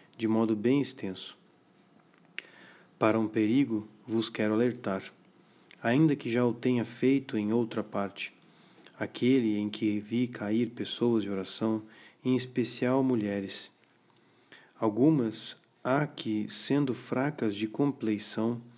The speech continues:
por causa de muita penitência, oração e frequentes vigílias, ou mesmo sem isso,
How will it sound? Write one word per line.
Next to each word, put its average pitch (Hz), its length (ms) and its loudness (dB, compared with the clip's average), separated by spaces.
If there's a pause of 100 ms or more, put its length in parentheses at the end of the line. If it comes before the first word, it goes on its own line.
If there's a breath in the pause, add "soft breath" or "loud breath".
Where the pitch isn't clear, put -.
(560 loud breath)
por 110 140 -2
causa 135 420 2
de 107 100 -6
muita 123 480 2
penitência, 117 800 -2 (340)
oração 123 760 0 (120)
e 117 60 -6
frequentes 135 640 0
vigílias, 110 720 -2 (580 soft breath)
ou 120 80 0
mesmo 123 380 2
sem 110 320 0
isso, 123 260 -6